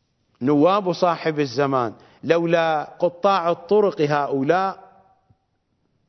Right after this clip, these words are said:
لوصلت أحاديث أهل البيت إليكم من خلالي ومن خلال غيري، لكن قطاع الطرق هؤلاء،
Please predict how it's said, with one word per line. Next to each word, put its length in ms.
لوصلت 640
أحاديث 540
أهل 320
البيت 460
إليكم 720
من 220
خلالي 640
ومن 320
خلال 460
غيري، 540
لكن 580
قطاع 500
الطرق 460
هؤلاء، 920